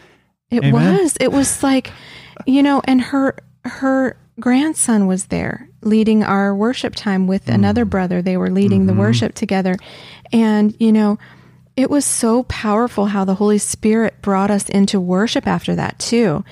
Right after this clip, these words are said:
Speaker 2: Mm, yeah.
Speaker 1: He led us to sing the resurrection song.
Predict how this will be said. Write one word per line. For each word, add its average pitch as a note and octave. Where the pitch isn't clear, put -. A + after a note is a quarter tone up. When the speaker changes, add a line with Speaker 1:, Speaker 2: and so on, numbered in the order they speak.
Speaker 2:
Mm, F2
yeah. G2
Speaker 1:
He A3+
led G#3+
us G3
to G3+
sing A#3
the F#3
resurrection G3+
song. F#3+